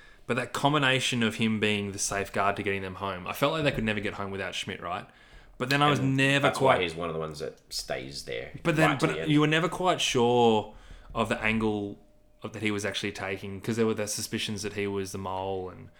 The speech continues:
Speaker 1: I think they did that quite well, and it made him and probably the whole story a lot more interesting because you were a bit unsure of him. It's like, "This guy's a gun. He's gonna figure out. Let's let him work. Oh, hang on, do we wanna let him work? Because we're a bit sus on him."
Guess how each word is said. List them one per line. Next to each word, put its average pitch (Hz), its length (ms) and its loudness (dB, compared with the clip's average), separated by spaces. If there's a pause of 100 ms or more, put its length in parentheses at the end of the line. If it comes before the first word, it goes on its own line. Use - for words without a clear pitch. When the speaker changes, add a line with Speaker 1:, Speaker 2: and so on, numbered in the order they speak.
(120)
Speaker 1:
I - 100 -6
think 170 140 -8
they 170 80 -6
did 175 140 -4
that 156 160 -6
quite 127 420 -2
well, 101 300 -4
and 95 180 -8
it 92 60 -14
made 110 260 -2
him 113 520 -4
and 104 200 -8
probably 107 200 -4
the 92 60 -4
whole 104 140 -4
story 98 360 -6
a 92 40 -6
lot 95 140 -4
more 101 160 -6
interesting 95 460 -10
because 95 440 -4
you 98 120 -4
were 95 40 -2
a 87 40 -6
bit 98 100 -4
unsure 92 340 -6
of 87 80 -8
him. 90 140 -14
It's - 100 -12
like, 95 100 -8
"This 143 120 -4
guy's 180 240 0
a 107 40 -4
gun. 98 360 0 (640)
He's 156 160 4
gonna 156 120 6
figure 113 240 6
out. 104 140 6
Let's 117 160 2
let 123 120 4
him 107 100 0
work. 101 260 0
Oh, 139 180 -4
hang 113 180 -4
on, 98 80 -4
do 104 60 -6
we 104 60 -2
wanna 131 220 -6
let 156 100 -8
him 156 100 -8
work? 156 260 -6
Because 113 580 -8
we're 120 80 -12
a - 20 -10
bit 139 160 -12
sus 139 240 -8
on 104 80 -8
him." 95 160 -10